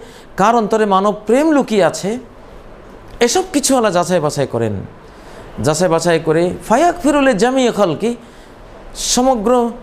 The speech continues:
মুসলিম উম্মাকে আল্লাহ ক্ষমা করে দেন। এখানে জামিয়া খালক বলতে মুসলিম উম্মা, কারণ কাফেরদের তো ক্ষমা পাওয়ার কোনো প্রশ্নই আসে না। সমগ্র মুসলিম উম্মাকে আল্লাহ ক্ষমা করে দেন ইল্লা লিমুশরিক, তবে ক্ষমা করেন না দুই শ্রেণীর মানুষকে। এক শ্রেণী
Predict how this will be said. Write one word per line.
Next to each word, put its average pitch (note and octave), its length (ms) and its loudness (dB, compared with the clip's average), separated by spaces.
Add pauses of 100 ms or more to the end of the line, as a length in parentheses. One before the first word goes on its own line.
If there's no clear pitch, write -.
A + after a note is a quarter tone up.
(180)
মুসলিম B3+ 420 2
উম্মাকে C#4 480 2
আল্লাহ G3 200 2
ক্ষমা D#3 280 -2
করে A2 200 -4
দেন। A2+ 220 -6
এখানে B3+ 240 -6
জামিয়া G#3+ 300 0
খালক F#3 200 -2
বলতে D#3+ 380 -2 (320)
মুসলিম B3 340 0
উম্মা, A#2 300 -4 (300)
কারণ E3+ 400 2
কাফেরদের B3 580 0
তো B3+ 80 0
ক্ষমা G3 260 0
পাওয়ার F3+ 220 2
কোনো D#3+ 160 -2
প্রশ্নই E3 340 -2
আসে B2 180 -2
না। F3 120 -4 (440)
সমগ্র G3+ 340 0
মুসলিম A3+ 340 2
উম্মাকে D4 480 2
আল্লাহ C#4 180 2
ক্ষমা A3+ 260 -2
করে F3 200 0
দেন D#3 200 -2 (360)
ইল্লা G3+ 280 2
লিমুশরিক, C3+ 560 -2
তবে E3 180 0
ক্ষমা D3+ 300 0
করেন D3 280 0
না D3+ 100 0
দুই D4 240 2
শ্রেণীর G3 340 -2
মানুষকে। B2 520 -2 (580)
এক C#4 200 0
শ্রেণী F#4 360 2